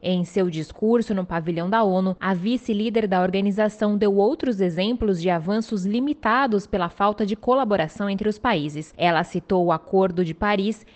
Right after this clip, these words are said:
e a Agenda vinte e trinta, estabelecidos para lidar de forma decisiva com a crise climática e acabar com a pobreza até o final da década. A vice-líder da onu afirmou que ainda existem dificuldades em traduzir os compromissos em ações nacionais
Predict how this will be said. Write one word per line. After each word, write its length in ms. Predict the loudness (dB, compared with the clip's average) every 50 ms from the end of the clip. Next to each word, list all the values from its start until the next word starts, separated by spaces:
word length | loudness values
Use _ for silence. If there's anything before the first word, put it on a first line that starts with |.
| _ _
e 140 | 0 2 2
a 80 | 4
Agenda 420 | 4 2 2 2 0 2 2 0 0
vinte 320 | 0 -2 -2 -2 -2 -4
e 60 | -6
trinta, 400 | -6 -4 -4 -4 -4 -4 -6 -10 -12 -16 -20 -14 -10
estabelecidos 800 | -10 -2 -2 0 0 2 2 2 0 -2 -2 -4 0 0 0 0
para 180 | 0 0 0 2
lidar 440 | 2 0 0 0 2 2 2 2 2
de 100 | 0 -2
forma 400 | -2 0 0 0 2 0 0 2
decisiva 800 | 2 2 2 2 0 -2 -2 -2 -2 -2 -2 -2 0 0 0 -2
com 180 | 0 0 -2
a 60 | -2 -2
crise 320 | -2 -2 -2 0 0 -2
climática 680 | -2 -2 -4 0 2 2 4 2 2 -2 -4 -4 -4 -4 -4 -12 -20 -12 -6
e 140 | -2 0 2
acabar 560 | 2 2 0 0 -4 -2 0 0 0 0 0
com 120 | -2 -2 -2
a 80 | -2
pobreza 560 | -2 -4 -6 -4 -2 0 0 0 0 -2 -2 -4 -6
até 320 | -10 -8 -6 -2 0 0
o 40 | 0
final 280 | 0 -2 0 0 2
da 80 | 2 0
década. 480 | 0 -2 -4 -6 -8 -10 -12 -12 -12 -12 -4 -2
A 100 | -2 0
vice-líder 840 | 2 2 0 0 0 -4 -2 0 0 -2 0 0 0 0 0 0
da 180 | 0 0 2 2
onu 360 | 2 2 2 2 2 2 2
afirmou 640 | 0 -2 -2 -2 -2 -2 0 0 2 2 2 0 0
que 100 | 0 -2
ainda 220 | 0 0 2 2
existem 460 | 0 0 0 -2 -4 -2 0 0 0
dificuldades 920 | 0 0 -2 -4 -6 -6 -4 -4 -2 0 2 2 4 4 2 2 0 0 -2
em 100 | -2 -2
traduzir 420 | -2 -2 0 0 0 0 0 0
os 100 | 0 -2
compromissos 760 | -2 -2 -2 -2 0 0 0 2 2 0 0 -2 -2 -2 -2 0
em 120 | 0 -2
ações 400 | -2 -4 -4 -2 0 0 0 0
nacionais 720 | 0 -2 -2 -2 -2 -2 0 2 2 2 0 -2 -4 -6